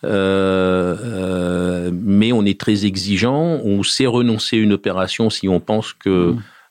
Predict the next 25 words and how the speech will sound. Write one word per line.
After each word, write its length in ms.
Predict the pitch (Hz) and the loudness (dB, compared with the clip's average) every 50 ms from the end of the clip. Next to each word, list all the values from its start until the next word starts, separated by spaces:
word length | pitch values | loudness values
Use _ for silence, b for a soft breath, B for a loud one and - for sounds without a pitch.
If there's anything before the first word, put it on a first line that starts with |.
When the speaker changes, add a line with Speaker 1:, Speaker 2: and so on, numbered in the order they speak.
| _ - | _ -8
Speaker 1:
euh, 360 | 90 87 87 87 87 87 87 87 | -4 -2 0 0 0 0 0 0
elle 140 | - 98 95 - | -2 -2 -2 -2
sera 180 | - - 92 | -4 -4 -6
pas 160 | - - 104 | -4 -4 -4
bonne. 260 | 98 110 131 151 156 156 B B B B B B B | 0 0 0 0 0 -4 B B B B B B B
C'est 200 | - - - 113 | -8 -4 -2 -2
peut-être 460 | 107 135 131 127 - 151 131 - - | 0 0 0 0 0 -2 -4 -2 -2
aussi, 520 | 135 131 127 - - 151 156 151 147 131 110 | 0 0 0 -2 0 0 2 4 4 2 2
euh, 180 | - 107 104 104 - | 2 0 0 -2 0
le, 480 | - 110 107 110 110 107 101 101 90 b b b b b b b b b _ - - - | 0 0 2 2 2 2 0 0 -2 b b b b b b b b b _ -10 -4 -2
euh, 100 | 113 107 | 0 2
le, 240 | 113 110 110 104 113 | 4 2 2 2 0
le, 240 | 110 107 98 101 101 | -2 -2 0 0 -2
le, 220 | 101 - 147 170 | -2 -4 -6 -4
une, 380 | 196 - 113 113 - 117 113 107 - | 0 0 0 2 2 2 0 2 2
une 200 | - 120 123 120 | 4 4 4 4
des, 220 | 113 117 120 120 - - 123 120 123 120 - - - 180 165 135 120 120 143 | 2 2 0 -2 -2 -6 -8 -6 -6 -12 -18 -16 -14 -8 -6 -6 -6 -2 2
une 180 | 139 117 113 110 | 2 2 2 4
des 200 | 120 127 120 135 | 0 0 0 0
explications 640 | 127 - - - 135 131 - 139 143 - - 160 151 | -4 -4 -6 -6 -4 -2 0 -2 -2 0 0 0 0
sur 180 | - - 127 | 0 0 0
notre 160 | 123 127 123 113 | 2 0 0 0
discrétion, 600 | 120 120 - - - 131 120 - - 139 131 117 | -4 -6 -6 -4 -4 -4 -4 -2 -2 -2 -2 -2
parce 160 | - - - | -4 -8 -4
que 220 | - 123 120 107 | -2 0 0 0